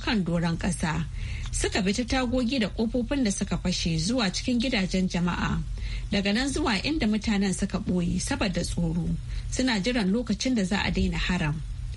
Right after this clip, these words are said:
Wannan ne karan farko a tarihin zamanin nan da wata gwamnati ta kai farmaki a kan jama'arta da makaman guba.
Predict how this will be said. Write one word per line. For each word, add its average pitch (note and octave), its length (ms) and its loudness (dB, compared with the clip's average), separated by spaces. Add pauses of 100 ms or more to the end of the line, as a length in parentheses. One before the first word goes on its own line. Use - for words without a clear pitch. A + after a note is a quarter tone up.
(640)
Wannan C#4+ 380 2
ne B3+ 160 2
karan C4 300 2
farko B3+ 360 0
a - 100 0
tarihin A#3+ 560 2
zamanin F#3+ 560 2
nan D#3+ 300 0
da G3 100 2
wata A#3 300 2
gwamnati B3+ 340 0
ta A3 120 0
kai B3 180 0
farmaki E3+ 580 0
a - 80 0
kan B3 240 0
jama'arta F3+ 680 0
da F#3 80 2
makaman F3 580 0
guba. F3+ 380 0